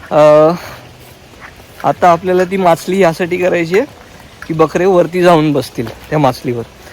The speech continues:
आणि ज्याच्यामुळे त्यांचं आजार पण थोडं कमी होईल.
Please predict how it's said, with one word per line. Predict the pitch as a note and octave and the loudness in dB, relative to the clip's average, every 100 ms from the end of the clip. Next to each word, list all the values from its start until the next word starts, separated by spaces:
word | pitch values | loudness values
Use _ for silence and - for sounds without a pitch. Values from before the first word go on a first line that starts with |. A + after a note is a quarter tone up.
| - - - | -20 -16 -6
आणि | C3 | 0
ज्याच्यामुळे | C#3 C#3 D#3 E3 | 0 0 -2 -2
त्यांचं | D#3+ D#3 - | -2 -4 2
आजार | D3+ C#3+ D3+ | 2 2 0
पण | D#3+ D#3+ | -2 -4
थोडं | D3+ | -4
कमी | F#3+ F3+ C#3 | -2 -2 -2
होईल. | G#2+ | -6